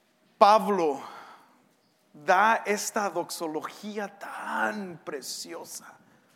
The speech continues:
Pocas palabras, pero... Wow. ¿Por, por qué Pablo dice esto? Fíjate su nivel de adoración. Lo mismo que leímos en el capítulo uno. Fíjate este último versículo,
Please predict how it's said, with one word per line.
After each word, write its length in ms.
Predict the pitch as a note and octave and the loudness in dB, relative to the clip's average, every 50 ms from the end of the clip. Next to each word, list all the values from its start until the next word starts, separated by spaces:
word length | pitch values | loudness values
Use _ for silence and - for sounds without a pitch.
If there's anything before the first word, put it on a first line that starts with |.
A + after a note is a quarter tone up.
| _ _ _ _ _ _ _ _ _ _ _ | _ _ _ _ _ _ _ _ _ _ _
Pocas 460 | - B3 B3+ G#3+ - D4+ C#4 - - | 2 2 2 4 4 4 4 2 0
palabras, 840 | - - F#3 F3+ F3 F3 F#3 G3 G#3 A3 A3+ B3 A#3 A3 - - - - | 2 4 6 6 6 6 6 6 6 4 4 2 0 -2 -4 -8 -8 -4
pero... 400 | F#3+ F3+ E3+ E3+ D#3+ D3+ D3 - - - - - _ _ _ _ _ _ _ _ _ - - | -4 -2 -2 0 -2 -2 -4 -6 -10 -18 -20 -20 _ _ _ _ _ _ _ _ _ -14 -8
Wow. 440 | - - G#3+ G#3+ G#3 G#3 F#3+ E3 D3+ - - - - - - - _ _ _ _ _ _ _ _ _ _ _ _ _ _ _ _ _ _ _ _ F#3 | -2 2 4 4 6 6 4 2 0 -4 -10 -16 -18 -20 -20 -20 _ _ _ _ _ _ _ _ _ _ _ _ _ _ _ _ _ _ _ _ 2
¿Por, 260 | G#3+ B3 A#3+ A#3+ - | 4 4 4 2 0
por 280 | - - D4+ D4 - D4+ | 2 4 6 6 6 6
qué 140 | E4+ F#4 F#4+ | 6 4 6
Pablo 400 | - - F4 F4 E4+ E4+ E4+ D4 | 6 6 6 8 6 6 4 4
dice 360 | D4+ D4 C#4 - - A#3+ A#3+ | 4 2 0 0 2 2 2
esto? 200 | A#3+ A#3+ A#3 A3 | 2 0 -2 -2
Fíjate 480 | A#3+ D#4+ D#4+ E4 E4+ E4+ E4+ D4+ B3 - - - - - | 0 0 0 0 2 2 2 2 2 0 -4 -14 -12 -4
su 280 | - - - C#4 C#4+ C#4 | 0 0 2 4 4 4
nivel 600 | C4 C4 B3 A#3+ G#3 A#3 A#3+ C4 C#4+ D4 D4 C4 | 4 4 2 4 4 4 4 6 6 4 4 4
de 80 | C4+ | 4
adoración. 800 | B3 A#3 G#3+ G#3 G3+ F3+ E3+ - - - E3+ D#3 D#3 D3 C#3 C#3 - - _ _ _ _ _ _ _ _ _ _ _ _ _ _ _ _ _ _ _ _ _ _ _ _ _ | 4 4 4 4 4 4 4 2 0 -2 -2 -4 -4 -6 -6 -8 -14 -20 _ _ _ _ _ _ _ _ _ _ _ _ _ _ _ _ _ _ _ _ _ _ _ _ _
Lo 120 | G#3+ A#3 A#3+ | 2 4 6
mismo 380 | A#3+ C4 D#4+ D4 D#4+ E4 - | 6 6 4 6 4 4 6
que 100 | - C#4+ | 6 6
leímos 480 | B3+ A#3+ A#3+ A#3 A3+ A3+ A3 G#3 F#3+ G#3+ | 6 8 6 6 6 4 4 4 2 2
en 160 | G#3+ A3 G#3 | 2 2 2
el 80 | G#3 - | 4 4
capítulo 480 | A3 G#3+ A3 C#4 C#4+ C#4+ E4 D4 C#4 | 4 4 4 2 2 4 4 4 6
uno. 180 | C4 B3+ B3+ A#3 | 6 6 6 4
Fíjate 360 | B3 D4+ D#4 E4+ E4 E4+ D#4+ | 4 2 2 2 2 4 2
este 180 | D4 - - D4 | 4 4 2 2
último 580 | F4 D#4 D4+ E4 F4 E4+ - F4+ E4+ D#4+ D#4 C4+ | 4 4 4 4 4 4 4 4 4 4 4 4
versículo, 720 | C4 A#3 F#3+ - - A#3+ A#3 - - A3+ G3 E3 D#3+ D3+ | 4 2 2 -2 -4 -4 -6 -4 -4 -2 -2 -2 -2 -4